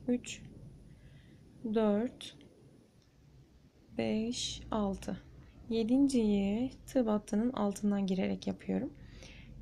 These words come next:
Çiçeğimin sapı bu şekilde olacak. Şöyle göstereyim. Sapımız bu şekilde. Bir tane daha yaprak yapalım. Hemen üst kısmına geçeceğim. Aynı şeyi tekrar ederek gidiyoruz çünkü arkadaşlar.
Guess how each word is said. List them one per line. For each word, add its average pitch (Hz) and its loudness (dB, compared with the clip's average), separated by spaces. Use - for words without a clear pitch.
Çiçeğimin 277 2
sapı 247 0
bu 254 -8
şekilde 196 -2
olacak. 180 -2
Şöyle 202 -2
göstereyim. 190 -4
Sapımız 262 0
bu - -20
şekilde. - -6
Bir 285 -8
tane 240 0
daha 226 2
yaprak 208 -2
yapalım. 208 0
Hemen 240 0
üst 220 -10
kısmına 220 -4
geçeceğim. 196 -2
Aynı 262 4
şeyi 240 2
tekrar 233 4
ederek 202 2
gidiyoruz 180 0
çünkü 190 -2
arkadaşlar. 190 -2